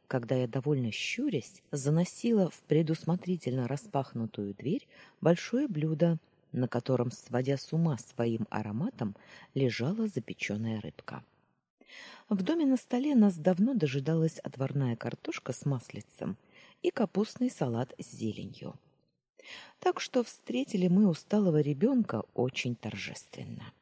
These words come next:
Его изумленный взгляд и оторопелый вид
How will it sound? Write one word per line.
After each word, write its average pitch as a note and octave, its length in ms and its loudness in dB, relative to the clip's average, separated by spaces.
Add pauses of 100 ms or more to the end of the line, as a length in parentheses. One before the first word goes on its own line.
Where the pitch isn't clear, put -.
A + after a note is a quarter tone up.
(640)
Его B2 520 0
изумленный C3 720 0
взгляд D#3+ 580 -4 (420)
и C3 100 4
оторопелый C#3 840 -2
вид - 320 -6